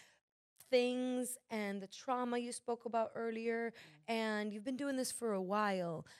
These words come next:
Speaker 1: You've been producing events. You've been going to school for so
Speaker 2: Yeah.
Speaker 1: long. It's so, it's so admirable. Yeah.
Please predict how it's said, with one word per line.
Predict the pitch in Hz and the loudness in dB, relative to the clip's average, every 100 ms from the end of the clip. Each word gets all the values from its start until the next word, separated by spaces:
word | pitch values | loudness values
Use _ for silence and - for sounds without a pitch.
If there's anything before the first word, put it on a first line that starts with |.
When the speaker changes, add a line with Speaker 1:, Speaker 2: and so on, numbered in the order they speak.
| - | -6
Speaker 1:
You've | 214 | -2
been | 196 220 | 0 -2
producing | 233 208 233 247 226 | -2 -4 -4 -4 -6
events. | 196 226 240 214 214 - - | -4 0 0 0 -2 -2 -2
You've | 220 202 | -4 -10
been | 208 | -14
going | 220 208 | -16 -14
to | 196 | -12
school | - - 254 240 208 - 185 | -12 -12 -14 -8 -6 -4 -6
for | - | -10
so | - - 269 | -14 -8 -4
Speaker 2:
Yeah. | |
Speaker 1:
long. | 254 254 254 247 240 | -4 -4 -6 -8 -10
It's | - - | -4 -4
so, | - 254 262 254 - - - _ - | -2 -6 -6 -8 -14 -20 -20 _ -6
it's | 240 | -2
so | - - - | -2 -2 0
admirable. | 294 277 233 180 170 101 98 220 - _ _ - _ _ _ - | 0 2 0 0 -2 -4 -6 -8 -14 _ _ -20 _ _ _ -8
Yeah. | 202 285 339 | 0 0 0